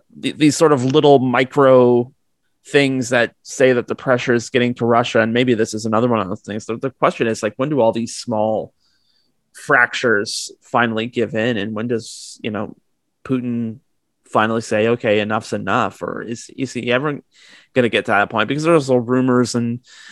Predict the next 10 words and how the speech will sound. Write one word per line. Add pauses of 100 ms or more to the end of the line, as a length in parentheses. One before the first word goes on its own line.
(200)
things
about
how,
hi-,
his
health
now
and
how
he